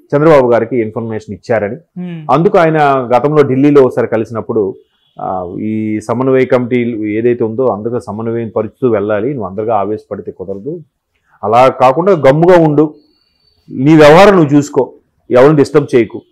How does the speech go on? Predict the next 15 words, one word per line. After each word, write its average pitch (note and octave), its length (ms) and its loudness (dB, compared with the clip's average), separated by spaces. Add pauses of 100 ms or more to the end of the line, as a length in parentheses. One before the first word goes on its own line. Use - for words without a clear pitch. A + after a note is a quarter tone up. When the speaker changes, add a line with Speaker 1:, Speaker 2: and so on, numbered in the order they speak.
(480)
Speaker 1:
వీలైతే D#3+ 340 4
లోకేష్తో D3+ 720 6
సమన్వయం C3 420 2
ఉంటే D3+ 120 -4
తనతో B2 580 2 (220)
journey A#2 220 -2
చేయడానికి A2 340 -2
try G2+ 160 -2
చేయన్నట్టుగా G#2+ 800 -6
చెప్తే, D#3+ 560 -2 (480)
మరి G#3 140 2
ఈయన F#3 120 0
ఎందుకు F3 500 4
లోకేష్ D3+ 460 4
గారితో D3+ 760 2